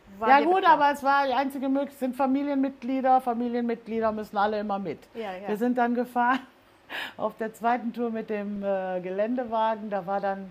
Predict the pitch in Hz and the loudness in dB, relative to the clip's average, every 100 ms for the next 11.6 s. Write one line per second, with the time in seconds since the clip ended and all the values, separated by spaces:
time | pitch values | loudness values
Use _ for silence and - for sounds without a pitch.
0 | - 233 226 220 247 277 320 330 - - | -10 -4 -2 0 -2 -2 -4 -8 -20 -20
1 | - - 214 214 208 208 - 190 233 254 | -14 0 0 2 0 0 -4 -6 -4 -4
2 | - 247 262 262 269 269 - - - - | -6 -10 -6 -4 -2 -4 -6 -20 -10 0
3 | 208 220 220 208 196 202 196 247 - 247 | 2 2 -2 -2 -8 -6 -4 -6 -4 -2
4 | 247 240 247 247 - 220 214 214 214 208 | -2 -2 -4 -4 -2 -2 -2 -10 -10 -4
5 | 175 139 123 131 139 - - - - - | -4 -4 -8 -12 -16 -20 -20 -20 -20 -20
6 | - - - - - - - 339 330 - | -20 -20 -20 -20 -20 -20 -6 -4 -4 -2
7 | 349 - - - - 233 247 214 226 330 | -4 -4 -6 -4 4 6 8 6 6 2
8 | 277 226 220 202 208 208 190 269 202 233 | 0 -2 0 2 0 -2 0 0 0 -2
9 | 247 - 240 - 196 - 196 190 190 190 | -4 -6 -6 -6 -12 -10 -6 -4 -4 -4
10 | 190 185 202 202 196 180 175 - - 185 | -4 -4 -4 -6 -8 -8 -12 -12 -10 -4
11 | 180 170 208 185 180 | -2 -2 -4 -6 -8